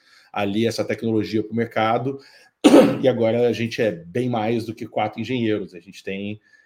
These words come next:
é, é, executivos de áreas especializados em áreas específicas, é, de marketing, de produto, de, ah, ah, desenvolvimento de negócios e o nosso C E O.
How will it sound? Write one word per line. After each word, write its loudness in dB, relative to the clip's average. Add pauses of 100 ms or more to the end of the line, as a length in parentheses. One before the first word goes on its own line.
é, -2
é, -4
executivos -2
de -4
áreas 0
especializados -2
em -8
áreas -8
específicas, -8 (360)
é, -2
de -12
marketing, -4
de -16
produto, -8
de, -10 (960)
ah, -2
ah, -4
desenvolvimento -8
de -4
negócios 0
e 2
o 4
nosso 0
C 0
E 6
O. 4